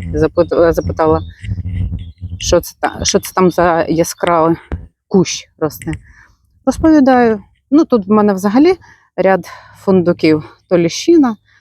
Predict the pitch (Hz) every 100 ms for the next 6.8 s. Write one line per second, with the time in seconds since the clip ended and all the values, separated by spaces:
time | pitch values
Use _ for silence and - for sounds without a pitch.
0 | _ _ _ 190 170 165 160 170 170 160
1 | _ _ - 170 - 196 269 285 - 220
2 | - 202 185 180 185 175 _ _ _ _
3 | _ _ - 185 160 170 - 247 254 -
4 | 202 - 202 190 185 180 175 165 - 175
5 | 180 180 - 160 - 175 165 147 135 147
6 | 143 160 175 160 - 180 - 160